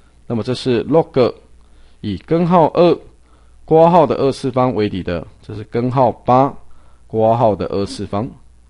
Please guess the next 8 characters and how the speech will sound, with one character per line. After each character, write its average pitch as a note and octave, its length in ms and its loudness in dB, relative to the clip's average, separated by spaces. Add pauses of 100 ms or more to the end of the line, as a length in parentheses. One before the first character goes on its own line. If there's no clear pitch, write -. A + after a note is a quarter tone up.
(100)
好， - 120 -20 (520)
那 B2+ 120 -4
么 G#2+ 180 -2
这 A#2+ 160 -4
等 G#2 160 -6
于 F2 300 -6 (220)
log C3 480 0 (640)
以 F#2 260 -8